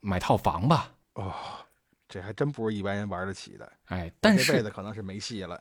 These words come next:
Speaker 1: 不，但是其实没那么夸张，就不像是电影里演的，真的拿好几百万的两辆车加起来恨不得小一千万了，就跟这儿一撞。
Speaker 2: 嗯。
Speaker 1: 啊，
Speaker 2: 嗯。
Speaker 1: 没那么夸张。
Speaker 2: 哇，那，那，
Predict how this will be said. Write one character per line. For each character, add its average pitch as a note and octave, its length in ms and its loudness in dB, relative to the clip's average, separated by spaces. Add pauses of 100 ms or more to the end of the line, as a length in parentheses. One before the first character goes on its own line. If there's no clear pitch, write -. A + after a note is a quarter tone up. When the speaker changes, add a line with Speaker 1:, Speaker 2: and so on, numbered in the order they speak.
(120)
Speaker 1:
不， A2+ 100 0 (120)
但 E3+ 160 6
是 - 180 6
其 - 180 2
实 B2+ 360 6
没 G2+ 160 4
那 F#3 100 8
么 A2+ 120 6
夸 F2 260 -2
张， F2 240 -4
就 C3 100 6
不 B2 200 6
像 D3+ 240 8
是 G#2 180 2
电 D3 260 8
影 G#2+ 220 8
里 C#3 160 10
演 F2 220 2
的， F#2 180 2 (340)
真 F3 200 10
的 C#3+ 160 10
拿 A#2 220 2
好 - 260 8
几 F3+ 80 6
百 A2 160 8
万 B2+ 160 6
的 A#2 60 8
两 G2+ 140 8
辆 G2+ 140 6
车 C#3 200 4
加 D3 200 6
起 C3+ 100 4
来 G#2 80 6
恨 C3 160 4
不 A2+ 60 4
得 C3 120 4
小 G2 200 6
一 G3+ 80 6
千 F3 240 2
万 D#3 180 6
了， G2+ 140 2
就 A2+ 80 0
跟 C3+ 160 8
这 D3 60 10
儿 A#2 40 10
一 A#2+ 100 8
撞。 D#3+ 320 6 (160)
Speaker 2:
嗯。 D#3 260 4 (240)
Speaker 1:
啊， G2+ 160 -2 (160)
Speaker 2:
嗯。 A#2 80 8
Speaker 1:
没 A#2 200 10
那 G3+ 140 10
么 C3+ 140 10
夸 - 460 4
张。 - 440 0 (580)
Speaker 2:
哇， - 180 -2 (200)
那， A3 380 10
那， G#3 200 4